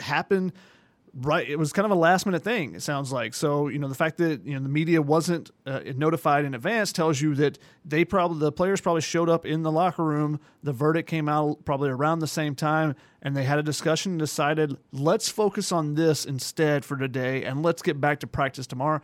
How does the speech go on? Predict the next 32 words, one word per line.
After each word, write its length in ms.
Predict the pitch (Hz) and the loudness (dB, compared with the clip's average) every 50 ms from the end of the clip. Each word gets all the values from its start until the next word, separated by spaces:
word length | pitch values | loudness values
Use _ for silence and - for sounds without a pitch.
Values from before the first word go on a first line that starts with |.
| - - - - | -8 -20 -12 -2
And 80 | 196 | 0
that's 140 | 208 214 214 | 0 2 2
one 120 | 220 220 214 | 2 0 0
of 40 | |
the 60 | 196 180 | 0 -2
things 260 | - 196 190 175 156 | -2 -2 -2 -2 -2
about 240 | 147 123 135 120 117 | 0 0 0 -2 -2
spring 320 | - - - 175 170 170 | -6 -4 -4 -2 -2 -2
practice, 480 | - 156 156 156 156 - 165 160 - - | -2 -2 -2 -2 -2 -2 -4 -4 -4 -4
the 120 | 131 123 | -8 -6
fact 240 | - 143 143 131 - | -2 -2 -4 -4 -4
that 80 | 143 | -8
the 80 | 139 131 | -8 -8
schedule, 400 | - - 156 151 151 143 147 151 | -4 -2 -2 -2 0 0 -2 -2
there's 240 | 135 127 123 123 110 | 0 -2 -4 -4 -4
opening, 480 | - 147 151 165 147 131 127 123 120 - - | -4 -4 -4 -2 -4 -4 -4 -6 -8 -8 -2
open 300 | - 156 160 - 165 147 | 0 0 0 0 0 -2
dates 260 | 135 139 147 143 - - | 0 0 -2 -2 -4 -6
in 160 | - 160 165 | -6 -4 -2
there. 240 | 170 170 175 165 165 - - - - | -2 -2 -2 -2 -4 -8 -16 -20 -12
You 100 | - 185 | -8 -6
can 220 | 185 - 202 185 156 | -4 -2 -2 -2 0
do 160 | 147 170 185 | 0 0 0
something 300 | - - 170 143 160 151 | 0 -2 -4 -4 -4 -2
like 200 | 156 156 143 - | -2 -2 -2 -2
this. 240 | - 156 147 147 - - - - - | 0 0 0 0 -2 -6 -20 -20 -12
So 160 | - - 175 | -4 0 2
I 100 | 165 165 | 2 2
think, 280 | 160 196 196 190 165 175 | 2 0 -2 -2 -4 -4
you 100 | 151 170 | -2 0
know, 220 | 170 156 156 156 | 2 2 2 2
i-, 140 | - 139 151 | 0 -4 -6